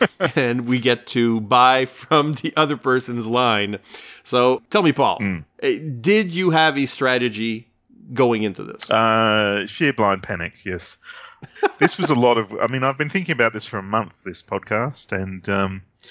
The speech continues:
Speaker 1: yeah, it's, uh, I treated it a bit like assignment. Um, so when I was back at school, the approach would be, you know, week one, do nothing. Week two, uh, think about it. Week three, uh,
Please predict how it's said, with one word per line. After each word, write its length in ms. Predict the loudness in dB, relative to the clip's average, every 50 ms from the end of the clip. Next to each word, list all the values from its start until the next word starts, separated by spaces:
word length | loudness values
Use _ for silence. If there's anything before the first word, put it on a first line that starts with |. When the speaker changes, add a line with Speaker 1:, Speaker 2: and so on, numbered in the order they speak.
| -20 -20 -20 -20 -20 _ _
Speaker 1:
yeah, 240 | 0 2 2 2 2
it's, 280 | 0 0 0 0 0 0
uh, 100 | 0 2
I 100 | 2 2
treated 260 | 2 2 2 2 2 0
it 60 | 0
a 20 |
bit 120 | 0 2 2
like 200 | 2 2 0 -2
assignment. 500 | -6 -4 -4 -2 -2 -2 -4 -8 -10 -8 -6
Um, 440 | -4 -2 -2 -2 -2 -4 -6 -8 -8
so 260 | -4 0 0 2 2 0
when 180 | -2 -2 -2 0
I 20 |
was 120 | 0 0 0
back 200 | -2 -2 -2 -4
at 100 | -8 -8
school, 300 | -6 -4 -2 0 0 0
the 400 | 0 0 0 0 -2 -2 -2 -2
approach 360 | -2 0 0 -2 -2 -2 -6
would 120 | -8 -4
be, 240 | -2 -2 -2 -2 -4 -8 -14 -18 -18 -18 -20 -20 _ _
you 100 | -6 -4
know, 220 | -2 -2 -2 -2 0
week 260 | 2 0 0 2 2
one, 220 | 2 2 2 0
do 120 | -2 -2 -2
nothing. 380 | -2 -2 -4 -4 -4 -4 0
Week 160 | 0 0 0 0 _ _ -8
two, 480 | -4 -2 0 0 0 0 -2 -2 -4 -6 -8 -4 0 2
uh, 140 | 2 2 2
think 260 | 0 -2 -2 -2 -2
about 320 | 0 0 2 2 2 0
it. 260 | -2 -4 -8 -12 -14
Week 320 | -6 -2 0 0 0 -2 -6
three, 640 | -14 -6 -2 0 2 2 2 2 0 0 0 2
uh, 320 | 2 4 4 4 4 2